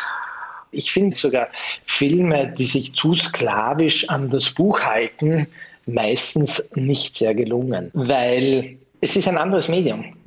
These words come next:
Mit Bildern kann ich ganz andere Dinge machen, mit Musik kann ich ganz andere Dinge machen.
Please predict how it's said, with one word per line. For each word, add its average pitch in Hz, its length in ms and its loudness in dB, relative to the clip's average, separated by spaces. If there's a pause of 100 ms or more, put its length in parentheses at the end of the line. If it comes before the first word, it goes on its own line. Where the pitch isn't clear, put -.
(200)
Mit 147 280 0
Bildern 185 320 4
kann 160 180 0
ich 160 140 -2
ganz 156 260 0
andere 147 300 2
Dinge 151 260 2
machen, 135 320 0
mit 135 180 -2
Musik 165 420 0
kann 127 180 -2
ich 123 100 -4
ganz 120 220 -2
andere 120 280 0
Dinge 127 280 0
machen. 120 300 0